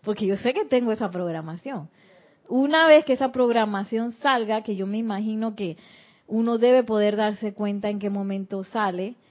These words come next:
pero eso es a través de un proceso de purificación. Y eso es lo que me va también a ayudar, esa purificación, a magnificar mi, mi poder de aceptación.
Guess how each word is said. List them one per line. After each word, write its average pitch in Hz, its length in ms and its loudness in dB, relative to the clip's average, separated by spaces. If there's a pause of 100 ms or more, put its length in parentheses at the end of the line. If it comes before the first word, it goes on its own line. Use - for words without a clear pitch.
(320)
pero 254 180 2
eso 240 140 -2
es 262 80 0
a 247 80 -2
través 240 340 -2
de 220 80 -4
un 220 80 -4
proceso 214 420 -8
de 208 60 -4
purificación. 214 880 -6 (320)
Y 226 220 4
eso 233 220 4
es 262 100 2
lo 254 140 0
que 233 100 -2
me 202 180 -2
va 208 200 0
también 247 360 -4
a 269 60 -4
ayudar, 269 480 4 (360)
esa 339 340 0
purificación, 269 840 -4 (680)
a 247 280 4
magnificar 302 1200 0 (300)
mi, 220 440 -2 (320)
mi 202 580 -2
poder 208 340 0
de 220 80 0
aceptación. 165 1000 -8